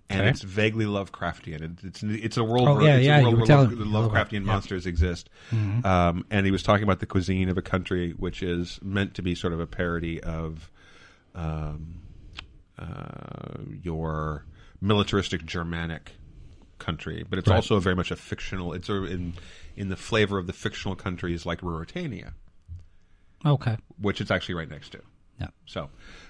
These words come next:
Speaker 1: um, but they were discussing the foods that they, that they, and of course, it's manly foods. You know, dr-, you know the when they get a, you get a beer stein that's about, you know,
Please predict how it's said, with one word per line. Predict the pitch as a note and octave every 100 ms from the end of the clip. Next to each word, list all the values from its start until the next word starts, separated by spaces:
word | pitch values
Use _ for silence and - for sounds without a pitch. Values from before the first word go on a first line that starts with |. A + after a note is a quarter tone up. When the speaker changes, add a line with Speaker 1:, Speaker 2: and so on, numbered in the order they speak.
| -
Speaker 1:
um, | G2 F#2 F#2 F2 -
but | G#2 G#2
they | G#2
were |
discussing | G#2 - G2+ G2
the | F2+
foods | - F#2 E2+ F#2+ C3+ - _ _ -
that | G#2+
they, | G#2+
that | G#2 - A2+
they, | G#2
and | G2+ G2
of | F#2
course, | F#2+ E2
it's |
manly | E2+ G#2 A#2 G#2+ F#2+
foods. | - G2+ F#2 D#2+ D2 -
You | F2+
know, | D#2+ D#2+ - - - - -
dr-, | A2+ A2
you | G2+
know | E2
the | D#2+ E2+ - -
when | - G2+
they |
get | F#2 G2
a, | F#2
you | F#2+
get | G#2
a |
beer | F2 G2+ G#2
stein | - F2+
that's | E2 D#2+
about, | F2+ D#2+ - _ _
you | -
know, | G1+